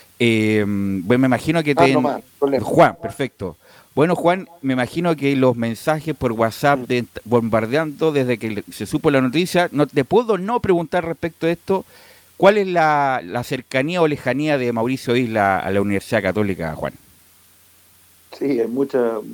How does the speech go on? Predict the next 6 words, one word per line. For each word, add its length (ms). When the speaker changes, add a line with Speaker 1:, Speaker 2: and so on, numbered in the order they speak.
Speaker 2:
mucha 260
especulación, 880
muchos 280
mensajes, 640
me 100
preguntan, 680